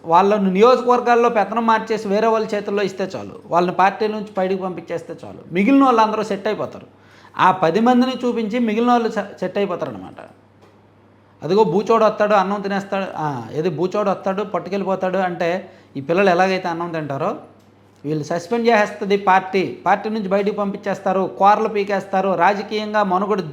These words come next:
జీరో అయిపోద్ది అని కొంతమందికి భయం ఉంటే, చంద్రబాబు గారు సీరియస్గా ఉంటే, లోకేష్ గారు సీరియస్ యాక్షన్స్ తీసుకుంటే సెట్ అయిపోతారు ఎమ్మెల్యేలు, చాలా వరకు సెట్ అయిపోతారు. ఎందుకంటే ఇప్పుడున్న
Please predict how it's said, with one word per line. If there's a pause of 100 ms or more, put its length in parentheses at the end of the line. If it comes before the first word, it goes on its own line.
(260)
జీరో
అయిపోద్ది
అని (720)
కొంతమందికి
భయం
ఉంటే,
చంద్రబాబు
గారు
సీరియస్గా
ఉంటే,
లోకేష్
గారు
సీరియస్
యాక్షన్స్
తీసుకుంటే (120)
సెట్
అయిపోతారు
ఎమ్మెల్యేలు,
చాలా
వరకు
సెట్
అయిపోతారు. (720)
ఎందుకంటే (920)
ఇప్పుడున్న